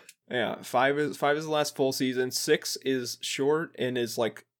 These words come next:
two-thirds good, and then seven is short and is two-thirds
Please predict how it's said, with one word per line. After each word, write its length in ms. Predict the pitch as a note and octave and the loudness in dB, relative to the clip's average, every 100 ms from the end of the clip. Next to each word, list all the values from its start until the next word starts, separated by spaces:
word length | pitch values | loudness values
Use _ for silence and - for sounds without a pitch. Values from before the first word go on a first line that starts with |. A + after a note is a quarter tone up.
| _ _ | _ _
two-thirds 680 | - D3 D#3+ - D3 D#3 D3 | -4 -2 -2 2 2 2 -4
good, 460 | - C#3+ D3+ E3+ - | -2 0 0 -2 -4
and 160 | B2+ B2+ | -4 -2
then 160 | A#2+ | -4
seven 440 | - - D#3 D3 A#2+ | -6 0 0 2 0
is 60 | |
short 400 | - C3+ A#2+ - - _ _ _ _ | 0 2 2 2 -4 _ _ _ _
and 260 | A#2+ B2+ B2 | 0 2 2
is 180 | A2+ - | 0 -2
two-thirds 640 | - D3 C#3 B2+ A#2+ - | 0 0 2 2 2 0